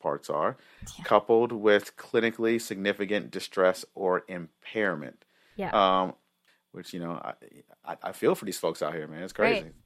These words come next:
Speaker 2: So I just looked up, and it says the D S M, the Diagnostic and Statistical Manual of Mental Disorders,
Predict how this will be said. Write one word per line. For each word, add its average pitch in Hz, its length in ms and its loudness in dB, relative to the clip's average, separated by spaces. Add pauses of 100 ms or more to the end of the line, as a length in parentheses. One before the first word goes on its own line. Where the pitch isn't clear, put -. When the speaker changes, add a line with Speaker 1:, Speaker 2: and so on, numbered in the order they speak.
(160)
Speaker 2:
So 226 60 6
I 240 140 10
just 311 200 0
looked 220 220 -2
up, 190 260 2
and 202 140 0
it 196 100 -4
says 208 480 0
the 208 180 2
D 220 300 0
S 220 220 2
M, 226 400 4 (160)
the 202 60 -4
Diagnostic 196 600 2
and 196 140 -2
Statistical 196 580 -4
Manual 185 400 0
of 185 60 -6
Mental 185 640 -4
Disorders, 190 800 -2